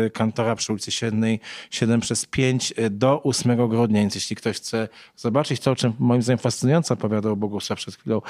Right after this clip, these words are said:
to, e, trójkowe zestawienie, które łączy się na,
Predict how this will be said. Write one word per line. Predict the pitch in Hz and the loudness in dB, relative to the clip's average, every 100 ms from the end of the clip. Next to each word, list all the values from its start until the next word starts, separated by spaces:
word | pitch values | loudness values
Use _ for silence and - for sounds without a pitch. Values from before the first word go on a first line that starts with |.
| - - | -12 -4
to, | - 123 107 | 0 2 0
e, | 113 113 110 | 0 0 0
trójkowe | - 127 131 185 190 123 | -2 -2 0 0 0 -2
zestawienie, | 104 - 107 104 104 104 | -6 -6 -4 -2 -4 -6
które | - 107 | -4 -2
łączy | 104 113 107 | 0 -2 -4
się | - 107 | -6 -4
na, | 104 | -2